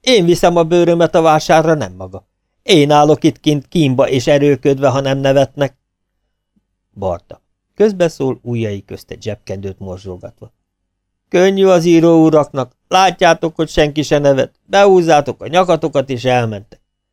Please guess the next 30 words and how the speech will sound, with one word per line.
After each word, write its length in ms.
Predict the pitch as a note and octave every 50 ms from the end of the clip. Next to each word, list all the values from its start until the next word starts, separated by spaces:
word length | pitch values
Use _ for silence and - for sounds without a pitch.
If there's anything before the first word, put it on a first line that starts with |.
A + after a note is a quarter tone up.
| _ _ _
Mi 160 | - A3+ B3
pedig 380 | A3+ - F#3 F#3 E3 C#3+ A2 A#2+
eljátszhatjuk 800 | C#3+ D3+ D#3 D#3 D#3 C#3+ C3+ - - C#3 B2 - - B2+ A2+ -
harmincszor. 680 | B2 B2+ C3 B2 A#2+ A#2+ A#2+ A#2 - - A2+ G#2 - _ _ _ _ _ _ _ _ _ _ _ _ _ _ _ _ _
Várjon, 440 | - D#3 F3+ G#3+ A#3 E3 C3 A#2 A2+
ne 120 | B2 C#3
húzza 340 | B2 A#2 B2 A#2+ A2 A2 A2+
el, 240 | A2 G#2+ F#2+ F2 F2
megveszem. 600 | - D#3+ F#3 D3 A2 G#2+ G2+ - - G2 F#2+ F#2 F#2+ _ _ _ _ _ _ _ _ _ _ _ _ _ _ _ _ _ _ _ _ _ -
Repkény. 480 | A2 G#2+ G2+ - _ - - E2+ E2+ _ _ _ _ _ _ _ _ _
És 120 | - - - -
miért 320 | C#4+ E3+ C3+ B2+ A#2+ B2
nem 200 | - B2 B2 B2
könnyű 280 | - C#3 C3 C3+ C#3 C#3
a 80 | C3+
színész 440 | C3 - - D3 C#3+ C#3+ C#3 C3+ -
uraknak, 440 | D3+ D3 D3+ C#3+ - - D3+ C#3 -
ha 100 | E3 D3+
kapnak 400 | - D#3+ D3 - - D#3+ - -
egy 120 | D3+ D3
darabot, 440 | D3 D3+ D3 D3+ D3 D3 D#3 D3+ -
ami 180 | D3+ D3+ D3+ D3
tele 260 | - D3+ C#3+ D3 D3
van 200 | C#3+ D3 C#3+ C3
zicserrel? 680 | C#3 D3 C#3 _ - E3+ D3 C#3+ C3+ C#3+ C#3 C#3 C#3 - _ _ _ _ _ _ _ _ -
Miért 340 | - A3+ E3 D3+ C#3 -
nem 160 | - D3+ D3 D3
írtok 320 | D3 C#3+ - - C#3+ -
magatoknak 580 | F3+ D#3 B2 A#2 A2+ - A#2+ - - A2+ A2 G#2
darabokat? 640 | G#2+ A2+ G#2 G#2 G2+ G2+ G#2 - - F#2 - _